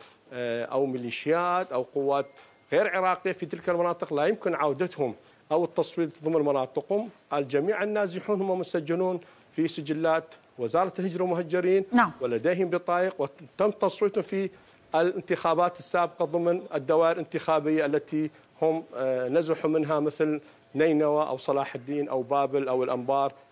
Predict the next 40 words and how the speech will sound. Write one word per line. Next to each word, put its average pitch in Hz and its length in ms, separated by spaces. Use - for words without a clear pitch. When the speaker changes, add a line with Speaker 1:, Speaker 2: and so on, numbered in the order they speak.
Speaker 1:
أو 131 80
حتى 156 260
في 147 120
محافظات 131 560
الأخرى 131 300
كركوك 123 520
و، 127 220
آه، 117 800
ديالا. 110 400
Speaker 2:
سأعود 262 340
إلى 269 140
كل 269 180
هذه 262 160
النقاط 240 380
التي 226 200
ذكرتها، 190 480
على 170 380
ما 214 60
أعتقد 220 380
ذكرت 208 280
أربع 202 260
نقاط 208 380
أو 196 80
ثلاث 226 320
نقاط 208 240
فقط. - 280
الرابعة 269 360
التي 262 380
كنا 220 180
نعتقد 220 460
بأنها 196 300
ما 190 100
زالت 190 240
خلافية 208 420
هي 202 80
نسبة 202 300
التصويت 208 400
أو 196 100
نسبة 185 280
الحسم. 180 400